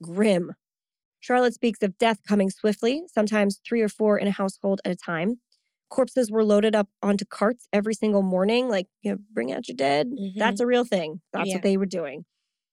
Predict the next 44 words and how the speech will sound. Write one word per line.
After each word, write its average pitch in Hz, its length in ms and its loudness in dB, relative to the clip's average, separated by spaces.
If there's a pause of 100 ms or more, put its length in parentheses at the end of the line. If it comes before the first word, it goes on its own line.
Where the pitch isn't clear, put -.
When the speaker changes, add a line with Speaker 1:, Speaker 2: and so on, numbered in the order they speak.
(180)
Speaker 1:
And 226 160 2
fires 262 440 2
were 214 160 -2
constantly 233 640 0
smoldering 202 500 2
in 185 80 -2
the 175 60 -8
streets 202 320 -8
because 196 260 -4
they 196 140 2
thought 196 240 0
the 190 80 -4
smoke 185 300 0
would 180 120 -4
cleanse 180 320 -4
the 180 180 -6
air 175 380 -6
of, 180 240 -4 (220)
like, 170 300 -6
miasma, 180 680 -4
or 180 120 -4 (100)
it's - 160 -10
just 175 140 -6
how 175 100 -4
Speaker 2:
Right. 175 60 -2
Speaker 1:
they 175 100 -2
thought 180 180 -8
people 170 220 -8
spread 170 240 -10
illnesses 180 340 -8
back 175 220 -8
then. 185 220 -2 (680)
Often, 285 500 2
little 254 220 4
children 226 400 2
of 196 120 0
working 196 280 -2
class 196 300 -2
families 190 480 -2
were 185 100 0
the 185 80 -4
first 170 340 -10
to 175 60 -6
go. 165 380 0